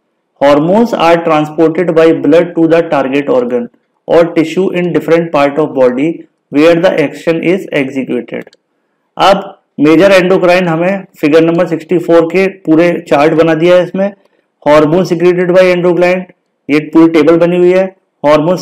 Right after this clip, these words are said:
secreted by gonad पूरी table बनी है, hormone secreted by other organs पूरी table बनी है और local hormone की पूरी एक table, यानी पूरा data एक जगह पर आपको मिल रहा है कि आगे हम इन्हीं data को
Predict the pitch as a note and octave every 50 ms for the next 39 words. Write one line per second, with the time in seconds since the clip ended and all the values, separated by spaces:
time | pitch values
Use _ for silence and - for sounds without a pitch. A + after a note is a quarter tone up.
0 | - D#3 D3+ D#3 E3+ E3 E3 F#3 F3 - F3+ F3+ E3+ E3 E3+ E3+ F3 F3+ F3+ F3
1 | F3 _ _ _ _ - D3 D#3 E3 D#3+ F3 E3 E3+ E3+ E3 F3 F3 F3+ F3 E3+
2 | F3 F3+ F3+ - _ _ _ _ _ _ D3 D3 D3 D#3 F3 F3+ D#3+ E3+ D#3+ E3+
3 | F3+ E3+ F3 F3 D#3+ F3 F3 F3 E3+ E3 F3 E3 F3 F3 E3 E3+ F3+ F#3+ F#3 -
4 | - _ _ _ - D#3 E3 E3 D#3+ F3 E3+ F3 F3 E3+ E3+ F3 F3 F3+ F#3 F3+
5 | F3+ - _ _ _ _ - - F3+ F3+ F3 F3+ F3 G3 F3+ E3+ D#3+ D#3 D3 D3+
6 | D#3 D3+ D#3+ E3 D3+ D#3 D3+ D3+ D3 C#3+ D3 C#3+ C3 B2 B2+ B2+ C3+ C#3+ D3+ E3
7 | E3+ E3 - F3+ F#3 F#3 F#3 F#3+ F#3 E3 D#3+ D#3+ D#3+ F3+ E3+ E3 D3+ D#3+ D#3+ D#3+
8 | D#3 D#3+ D#3 D#3 D#3 D#3 D#3 D3+ C#3+ C#3+ - D3+ D3 C#3+ C#3+ C#3 C#3 D3+ D#3+ F3
9 | F3 - - - _ _ _ - D#3+ C#3+ D3 D3+ D#3+ E3+ D#3 D#3+ F3+ F#3+ F#3+ -
10 | - E3 D#3+ G3+ A3+ B3 G#3+ F#3 E3+ E3+ D#3+ E3+ E3+ D#3+ F3 G3+ A#3 B3 B3